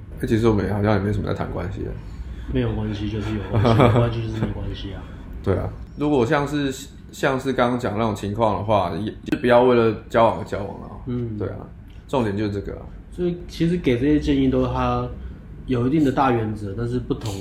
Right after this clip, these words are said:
Speaker 2: 的状况它会有不同的前提啊。
Speaker 1: 对，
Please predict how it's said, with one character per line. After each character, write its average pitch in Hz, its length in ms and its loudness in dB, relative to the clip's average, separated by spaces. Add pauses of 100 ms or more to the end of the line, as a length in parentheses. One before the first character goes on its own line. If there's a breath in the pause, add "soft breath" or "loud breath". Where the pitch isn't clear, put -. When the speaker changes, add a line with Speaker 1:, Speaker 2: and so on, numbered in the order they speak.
Speaker 2:
的 98 200 -4 (340)
状 117 260 0
况 113 280 -4
它 117 100 -4
会 117 220 -2
有 95 60 -6 (120)
不 - 60 -10
同 98 180 -8
的 98 60 -10
前 101 280 -10
提 - 220 -12
啊。 - 80 -10 (540 loud breath)
Speaker 1:
对， 101 260 0